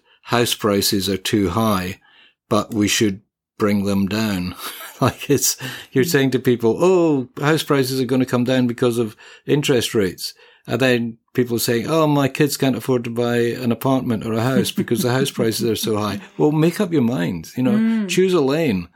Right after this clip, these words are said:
Speaker 2: Sure.
Speaker 1: And that lane is bring house and, and apartment prices under control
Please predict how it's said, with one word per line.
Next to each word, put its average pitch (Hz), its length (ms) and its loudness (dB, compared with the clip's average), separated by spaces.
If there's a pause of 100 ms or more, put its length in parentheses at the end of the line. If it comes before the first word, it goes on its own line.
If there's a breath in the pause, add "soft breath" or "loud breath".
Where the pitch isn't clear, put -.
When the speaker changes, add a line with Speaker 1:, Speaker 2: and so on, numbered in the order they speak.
(120)
Speaker 2:
Sure. 175 400 -6 (100)
Speaker 1:
And 127 140 0
that 147 220 -2
lane 135 500 2
is 107 640 0 (720 soft breath)
bring 117 180 4
house 110 500 -2 (240)
and, 104 280 -6
and 101 180 0
apartment 110 460 -4
prices 98 400 -2
under 101 180 0
control 95 720 -4